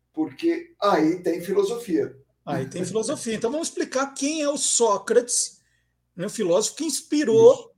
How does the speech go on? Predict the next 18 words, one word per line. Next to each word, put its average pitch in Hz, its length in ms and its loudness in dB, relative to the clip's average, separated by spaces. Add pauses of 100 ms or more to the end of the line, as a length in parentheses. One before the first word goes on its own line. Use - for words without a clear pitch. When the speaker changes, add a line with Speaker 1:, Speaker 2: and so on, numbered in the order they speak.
Speaker 2:
o 269 140 -4
nome 214 320 -2
do 220 100 -6
jogador 240 460 2
Sócrates. - 840 -4 (680)
Speaker 1:
E 226 120 -10
olha, 151 520 4
cada 349 300 2
um 180 140 0
no 160 100 0
seu 151 320 -6
campo, 135 580 -4 (380)
e 135 80 -2
aí - 240 2
campo 151 360 -4
com 143 200 -10
duplo 135 280 -8
sentido, 151 600 -6